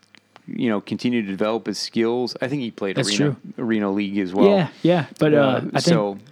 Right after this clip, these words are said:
Speaker 2: he credits the N F L Europe more because, uh, it was, like, the, the Rams directly saw him then or something. They had, it was, like, the Rams affiliate or something like that. Their
Speaker 1: Well, and
Speaker 2: N F L Europe affiliate or
Speaker 1: Right,
Speaker 2: something.
Speaker 1: and, and they were using N F L coaches and running an N F L style,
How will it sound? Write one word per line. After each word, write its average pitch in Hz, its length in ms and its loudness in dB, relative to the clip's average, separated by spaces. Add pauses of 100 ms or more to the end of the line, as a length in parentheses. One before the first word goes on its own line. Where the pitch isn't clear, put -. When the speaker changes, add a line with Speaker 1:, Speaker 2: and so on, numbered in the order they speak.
(200)
Speaker 2:
he 156 140 2
credits 160 420 0
the 147 120 2
N 147 100 2
F 135 180 -2
L 127 100 0
Europe 131 320 0
more 123 360 -2
because, 113 420 -6
uh, 101 280 -10 (300)
it 131 120 -4
was, 117 260 -4 (420)
like, 110 180 -16
the, 107 140 -8
the 110 140 -10
Rams 120 680 -4 (260)
directly 135 420 -6
saw 120 340 -4
him 107 340 -10 (640)
then 113 220 -6
or 107 80 -8
something. 113 320 -6
They 110 80 -6
had, 113 240 -8
it - 40 -8
was, 131 140 -2
like, 131 120 -4
the 127 100 -4
Rams 127 300 -4
affiliate 110 680 -10
or 107 40 -14
something 113 300 -10
like 101 200 -12
that. 101 260 -14 (140)
Their 120 120 -6
Speaker 1:
Well, 131 100 0
and 123 100 -2
Speaker 2:
N 123 60 -2
F 139 160 -8
L 113 200 -6
Europe 117 340 -8
affiliate 104 600 -8
or 107 60 -10
Speaker 1:
Right, 104 400 -2
Speaker 2:
something. - 220 -4
Speaker 1:
and, 110 320 -2
and 113 300 -2
they 113 140 2
were 113 140 2
using 107 480 -2
N 113 100 0
F 110 140 -4
L 101 120 -2
coaches 110 540 -2
and 98 120 -4
running 101 240 -4
an 98 60 -4
N 104 120 -2
F 95 160 -8
L 98 240 -2
style, 101 580 -4